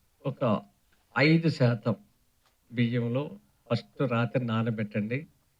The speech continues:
ఏ దేశవాళీ బియ్యాలైనా నానబెట్టి ఇవి ఫస్ట్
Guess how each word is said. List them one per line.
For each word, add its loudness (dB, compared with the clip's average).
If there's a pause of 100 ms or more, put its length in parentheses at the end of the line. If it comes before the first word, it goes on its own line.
(180)
ఏ 2
దేశవాళీ 2
బియ్యాలైనా -2 (120)
నానబెట్టి -4 (580)
ఇవి 0
ఫస్ట్ -2